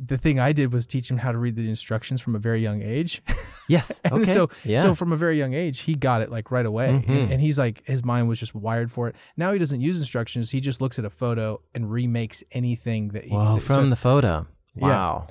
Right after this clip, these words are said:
Speaker 2: There you
Speaker 1: So,
Speaker 2: go.
Speaker 1: so that's the space.
Speaker 2: You know, the game changer for my boys is that now all the instructions from every set throughout all of Lego history, you can just
Speaker 1: So
Speaker 2: get online.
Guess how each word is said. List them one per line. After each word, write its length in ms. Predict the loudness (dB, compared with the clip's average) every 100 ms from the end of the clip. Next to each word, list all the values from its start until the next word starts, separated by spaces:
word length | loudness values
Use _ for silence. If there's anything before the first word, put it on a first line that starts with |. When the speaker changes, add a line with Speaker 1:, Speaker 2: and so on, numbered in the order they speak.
| -4
Speaker 2:
There 120 | -2
you 40 | 0
Speaker 1:
So, 300 | 2 2 2
Speaker 2:
go. 40 |
Speaker 1:
so 120 | 0 0
that's 140 | 0
the 100 | -2
space. 380 | -2 0 0 0
Speaker 2:
You 120 | 4
know, 180 | 6 4
the 200 | 4 2
game 260 | 4 2 2
changer 680 | 2 2 2 0 0 -4 -10 _
for 180 | -8 -4
my 280 | -2 -2 -4 -8 _ -12
boys 500 | -4 0 0 -2 -4
is 680 | -4 -2 -2 -4 -6 -12 _ _
that 260 | -6 -4 -2
now 440 | 0 2 2 0 -4 _ _ _ _ _
all 280 | 2 4 4
the 100 | 4
instructions 800 | 2 0 -2 -4 -2 -2 -2 -6
from 320 | -4 -2 -2 -6 _ -2
every 300 | 0 2 0
set 360 | 0 0 0 -4 _
throughout 300 | -2 0 2
all 220 | 2 2
of 80 | 2
Lego 260 | 2 2 2
history, 440 | 0 0 -2 0
you 200 | -2 -2
can 120 | 0
just 160 | 0 2
Speaker 1:
So 40 | 2
Speaker 2:
get 100 | 4
online. 480 | 4 4 2 -2